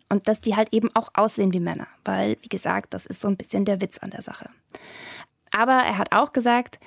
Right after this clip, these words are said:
er selber trage auch gerne mal Schmuck oder Eyeliner und da habe ihm noch nie jemand Vorschriften gemacht, dass er das lassen soll.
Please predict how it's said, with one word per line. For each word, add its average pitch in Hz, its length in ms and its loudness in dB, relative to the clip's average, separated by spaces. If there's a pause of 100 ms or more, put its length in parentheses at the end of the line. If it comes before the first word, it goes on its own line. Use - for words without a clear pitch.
(420)
er 208 120 6
selber 208 420 4
trage 196 380 0
auch 220 180 0
gerne 202 260 2
mal 185 160 0
Schmuck - 640 4
oder 180 340 0
Eyeliner 208 720 4
und 190 260 2
da 185 180 0
habe 208 200 4
ihm 202 240 4
noch 196 180 0
nie 240 280 8
jemand 196 420 4
Vorschriften 180 560 -2
gemacht, 180 320 -4
dass 185 100 -6
er - 80 -6
das - 160 -8
lassen - 280 -6
soll. - 280 -10